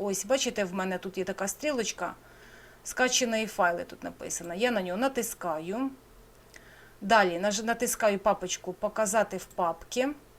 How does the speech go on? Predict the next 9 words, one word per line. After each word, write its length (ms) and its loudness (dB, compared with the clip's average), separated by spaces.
Ось 280 2
він 200 -2
у 60 -4
мене 340 0
самий 400 0
верхній. 720 -4
Я 200 0
його 320 -2
собі 500 -4